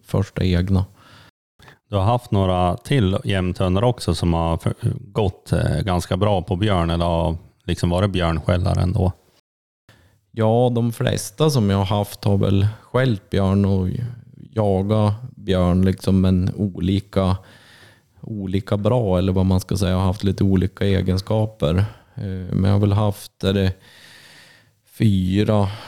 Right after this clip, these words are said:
Speaker 1: jämthundar som jag har skjutit björn för på ståndskall, eh, sen dess då. Men, eh, och så har en Laika som, som skäller. Men det är väl, eh,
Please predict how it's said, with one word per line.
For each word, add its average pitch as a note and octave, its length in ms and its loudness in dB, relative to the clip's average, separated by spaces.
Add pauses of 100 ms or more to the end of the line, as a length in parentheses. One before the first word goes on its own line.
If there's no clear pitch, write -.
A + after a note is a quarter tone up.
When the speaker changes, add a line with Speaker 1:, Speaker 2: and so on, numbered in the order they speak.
(140)
Speaker 1:
jämthundar F#2+ 560 2
som G2 160 0
jag G#2 80 4
har G2 80 2
skjutit F#2 380 -4
björn F#2 340 2
för F#2 280 0 (360)
på G2 100 -8
ståndskall, F#2 800 0 (200)
eh, - 600 -14
sen G2 280 -4
dess G#2 360 -2
då. F#2+ 200 2 (240)
Men, F#2+ 440 2
eh, F#2 640 -12
och G#2 80 -12
så F2+ 100 -10
har F#2 80 2
en F#2 140 2
Laika - 640 -2
som, - 380 -12 (160)
som F#2+ 540 -2
skäller. F#2 360 0
Men F#2+ 240 2 (840)
det A#2 100 -2
är A2+ 120 2
väl, A2 320 0
eh, G2+ 140 2